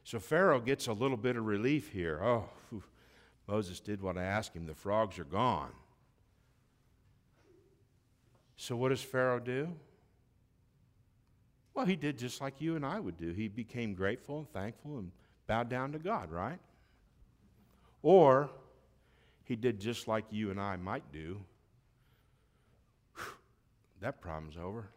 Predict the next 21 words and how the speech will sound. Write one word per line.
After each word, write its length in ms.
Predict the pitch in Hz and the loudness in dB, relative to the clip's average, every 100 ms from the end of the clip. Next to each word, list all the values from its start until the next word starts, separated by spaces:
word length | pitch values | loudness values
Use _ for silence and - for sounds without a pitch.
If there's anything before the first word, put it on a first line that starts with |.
| _ | _
Let 120 | 98 | -10
me 100 | 110 | -8
get 220 | 113 110 104 | -6 -8 -6
back 280 | 110 - | -8 -8
to 100 | - | -14
my 340 | 98 98 117 104 | -10 -8 -8 -8
way 220 | 73 69 | -8 -12
of 100 | 69 | -14
doing 240 | 71 67 78 | -16 -18 -20
things. 400 | 85 82 _ - _ _ _ _ _ _ _ - | -20 -20 _ -20 _ _ _ _ _ _ _ -4
Let 100 | 135 | 0
me 80 | |
get 180 | 127 120 | 0 0
back 220 | 127 127 | 0 0
to 80 | 107 | -2
doing 240 | 107 117 110 | -2 -2 -2
things 280 | 117 113 | -2 -4
the 80 | 110 | -4
way 180 | 104 98 | -4 -4
Pharaoh 840 | - - - 117 120 90 69 - - | -8 -14 -14 -6 -2 -2 -4 -12 -20
does, 560 | - - - - - | -20 -20 -20 -20 -20